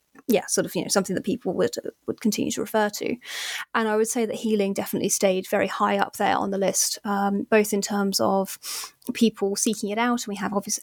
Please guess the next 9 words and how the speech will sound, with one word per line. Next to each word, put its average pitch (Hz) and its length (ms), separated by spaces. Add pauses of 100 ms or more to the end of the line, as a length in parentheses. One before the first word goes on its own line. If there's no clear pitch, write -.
evidence 247 380
of 240 60
them 214 100
seeking 202 360
it 196 100
out, 196 340 (500)
um, 208 520 (200)
and 214 480 (680)
also 214 500